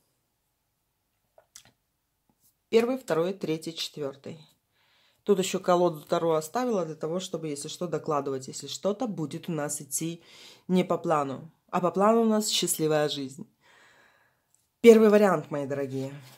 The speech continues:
Смотрим. О, боже ты мой.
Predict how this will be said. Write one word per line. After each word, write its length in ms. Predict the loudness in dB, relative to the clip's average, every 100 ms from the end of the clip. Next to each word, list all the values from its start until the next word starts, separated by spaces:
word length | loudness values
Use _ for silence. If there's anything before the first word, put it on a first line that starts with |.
| -20 -14
Смотрим. 760 | -4 -2 2 0 -2 -6 -6 -8 -18 _
О, 420 | -12 -8 -2 0
боже 680 | 0 -4 -6 -6 -6 -6 -8
ты 200 | -8 -6
мой. 360 | -4 -4 -6